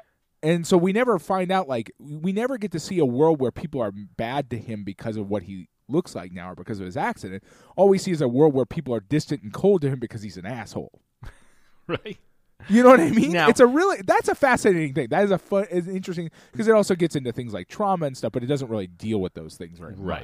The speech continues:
Speaker 1: much.
Speaker 2: right. And that's, that's really where this, where this movie falls apart, is that it's not, not wanting to explore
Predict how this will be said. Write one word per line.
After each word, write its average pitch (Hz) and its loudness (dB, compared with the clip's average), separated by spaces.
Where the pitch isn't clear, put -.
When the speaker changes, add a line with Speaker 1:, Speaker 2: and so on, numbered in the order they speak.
Speaker 1:
much. - -20
Speaker 2:
right. 80 -14
And 139 -6
that's, 127 -2
that's 127 -4
really 107 0
where 104 -4
this, 92 -6
where 156 2
this 131 0
movie 107 -2
falls 95 -6
apart, 80 -8
is 82 -14
that 85 -10
it's - -18
not, 85 -8
not 120 -6
wanting 92 -6
to 87 -10
explore 87 -10